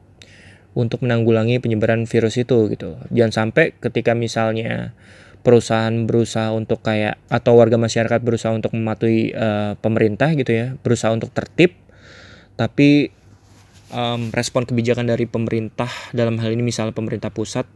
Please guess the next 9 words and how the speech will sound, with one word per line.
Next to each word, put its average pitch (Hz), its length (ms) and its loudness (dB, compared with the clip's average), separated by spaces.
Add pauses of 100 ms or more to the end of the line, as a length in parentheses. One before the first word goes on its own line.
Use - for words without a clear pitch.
(160)
itu 117 600 -2 (120)
masih 113 440 -4 (640)
terasa 110 300 -4
lamban 123 400 0
gitu. 113 120 -6 (120)
Jadi 123 160 0
efeknya 135 680 -2 (800)
makin 120 540 0
gede 123 400 6